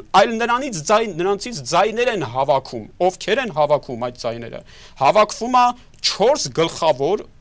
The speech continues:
ուժի կողմից։ Այդ, որը ռեսուրսներ են, այդ ռեսուրսների ամբողջությունը տալիս է այդ ուժը, որի հետ մրցել ուղղակի հնարավորություն չունի, չկա, չունի որևէ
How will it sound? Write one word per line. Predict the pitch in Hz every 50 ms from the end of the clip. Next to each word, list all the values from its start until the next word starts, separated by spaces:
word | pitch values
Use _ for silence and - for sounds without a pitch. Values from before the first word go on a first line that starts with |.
| -
ուժի | - 190 185 156 127 - 131 139 156 -
կողմից։ | - 143 143 127 117 113 113 - - - - - - - - - - - - - - -
Այդ, | - 226 262 285 - - - - 156 123 120 113
որը | 113 127 180 220 254 240
ռեսուրսներ | 175 143 170 180 - - 208 - - 208 196 185 139
են, | 117 117 -
այդ | 185 196 196
ռեսուրսների | 139 147 175 185 - 220 202 - - 196 196 175 160 -
ամբողջությունը | - - - 151 135 143 139 - - 139 123 - - 135 139 180 226 -
տալիս | - - 190 190 196 214 -
է | 226 226 -
այդ | 220 214 208 - 240
ուժը, | 240 175 127 113 104 - - - - - - -
որի | - 139 123 127 175 220 262 277
հետ | 180 202 262 - -
մրցել | 156 170 180 165 - - 202 160
ուղղակի | - 170 156 165 160 156 - 160 120
հնարավորություն | 110 123 135 165 170 165 165 160 165 160 160 - - 131 120
չունի, | 117 - - 127 120 123 190
չկա, | 220 - - - - - 196 160 113 -
չունի | - - - - 156 151 160 143 113
որևէ | 113 127 180 226 240 233 226 233